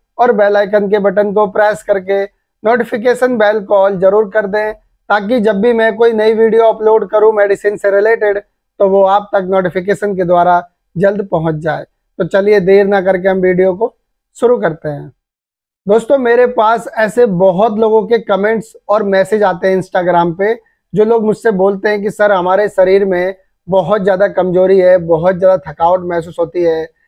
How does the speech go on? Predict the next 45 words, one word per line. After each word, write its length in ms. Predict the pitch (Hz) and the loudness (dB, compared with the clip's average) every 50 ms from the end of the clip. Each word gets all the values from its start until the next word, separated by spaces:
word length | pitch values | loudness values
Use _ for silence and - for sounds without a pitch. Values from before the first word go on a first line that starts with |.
| _ _ _ _ - | _ _ _ _ -2
कुछ 220 | - 202 202 - | -2 -2 0 0
भी 140 | 190 214 233 | 0 0 0
करने 380 | 202 - 202 196 190 202 208 196 | 0 0 0 0 0 0 0 0
का 140 | 196 190 185 | 0 0 -2
मन 160 | 185 185 190 | -2 -2 -2
नहीं 180 | 202 202 202 | 0 0 0
करता, 360 | 190 202 196 190 180 196 196 196 | 0 0 0 0 0 0 0 -2
चलने 460 | 190 - - 185 185 196 208 208 208 | -2 -2 -2 0 0 0 0 -2 -2
फिरने 380 | - - 190 190 190 202 202 | -2 -2 -4 -2 -2 -2 -2
का 140 | 190 196 185 | -2 -2 -2
मन 160 | 180 180 185 | -2 -2 -4
नहीं 180 | 196 202 202 190 | -2 -2 -2 -2
करता, 520 | 196 190 185 185 185 185 185 185 185 - _ _ _ _ _ - | -2 -2 -2 -2 -2 -2 0 -2 -4 -6 _ _ _ _ _ -6
जहाँ 360 | 160 165 190 175 190 202 202 | -2 -2 -2 0 0 -2 0
बैठ 240 | 175 190 196 208 196 | 2 2 2 2 2
गए 240 | 185 180 202 208 208 | 0 2 2 2 2
वहाँ 240 | 196 202 196 196 180 | 2 0 0 0 0
बैठे 260 | 180 185 185 190 190 | 2 0 2 2 2
रहने 240 | 190 196 196 196 196 | 0 2 0 0 0
का 100 | 202 190 | -2 -2
मन 180 | 190 190 190 | -2 -4 -4
करता 300 | 180 185 180 180 - 190 | -4 -4 -4 -4 -4 -2
है, 80 | 190 185 | 0 0
उठने 320 | 185 170 - 185 185 185 | -2 -2 -6 -6 -6 -4
का 140 | 185 196 185 | -2 -2 -4
मन 160 | 175 175 180 | -4 -4 -8
नहीं 300 | 185 185 180 175 185 190 | -8 -6 -4 -4 -4 -2
करता, 560 | 180 190 180 175 - 180 175 175 170 170 _ _ _ _ _ _ _ - | -2 -4 -4 -4 -2 -4 -2 -2 -4 -6 _ _ _ _ _ _ _ -4
और 300 | - 196 208 214 202 175 - | -2 0 0 0 -2 -2 0
कई 160 | 202 202 214 | 0 0 2
बार 200 | 196 202 202 202 | 2 0 0 2
हम 160 | 202 202 190 | 0 0 0
बुक्स 200 | 175 202 175 - | -2 -2 -4 -4
पढ़ने 220 | - - 196 196 196 | -4 -2 0 2 2
जाते 260 | 190 180 175 170 196 | 2 2 0 0 -2
हैं 100 | 196 190 | -2 -2
तो 80 | 190 190 | -2 -2
बुक्स 280 | 175 180 175 - - | -2 -4 -6 -6 -6
पढ़ते 280 | - 190 175 165 185 185 | -4 -4 -4 -2 -2 -2
पढ़ते 300 | 170 180 175 165 - 180 | 0 0 -2 0 0 0
हमें 160 | 175 180 180 | 0 0 -2
नींद 280 | 180 185 196 208 208 208 | -2 -2 -2 0 2 2
आ 160 | 202 196 190 | 2 2 2
जाती 180 | 180 190 196 | 0 0 0
है, 240 | 185 185 180 180 180 | 2 2 2 0 0